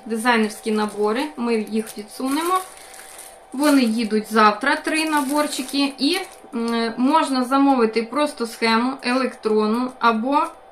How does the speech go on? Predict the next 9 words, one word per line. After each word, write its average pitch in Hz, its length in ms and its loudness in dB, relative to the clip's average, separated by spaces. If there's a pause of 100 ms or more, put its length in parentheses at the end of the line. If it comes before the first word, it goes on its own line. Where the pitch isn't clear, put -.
(100)
друкую 247 560 -2
я 208 320 -4
паперову 262 600 0
чорно-білу 233 720 -2
з 220 80 -6
кольоровими 226 760 0
титулками. 330 600 -4 (440)
Це 277 180 -2
буде 220 440 -4